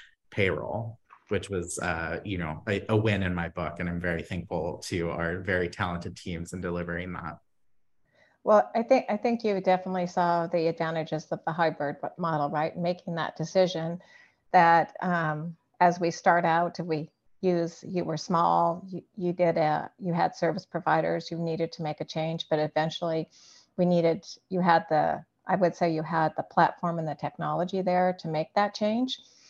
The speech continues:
Speaker 2: And as you made that change to support the business, you were able to, for, for two things, you had control of what you wanted to process with by going in-house. And then you had the, also the ability to monitor your cost. So that's one of the things with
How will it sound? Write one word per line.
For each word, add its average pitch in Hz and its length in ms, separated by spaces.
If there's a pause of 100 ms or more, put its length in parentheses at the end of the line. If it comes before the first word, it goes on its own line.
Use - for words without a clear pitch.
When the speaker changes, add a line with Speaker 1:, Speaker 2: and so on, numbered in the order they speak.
(200)
Speaker 2:
And 180 240
as 185 300
you 180 80
made 170 300
that 160 180
change 165 320
to 165 80
support - 420
the 151 60
business, 156 440
you 196 60
were 190 160
able 190 320 (120)
to, 156 320 (460)
for, 180 300
for - 100
two 190 180
things, 160 320
you 165 160
had 160 260 (340)
control 180 480
of 175 100
what - 200
you 180 80
wanted 160 380
to 170 140
process 180 600
with 208 220 (300)
by 156 160
going 165 360
in-house. 175 560 (340)
And 185 160
then 180 160
you 175 120
had 175 240
the, 165 120
also 170 420
the 165 160
ability 160 520
to - 80
monitor 156 500
your - 80
cost. - 640 (300)
So 190 120
that's 190 280
one 214 140
of 208 100
the 185 100
things 180 420
with 160 240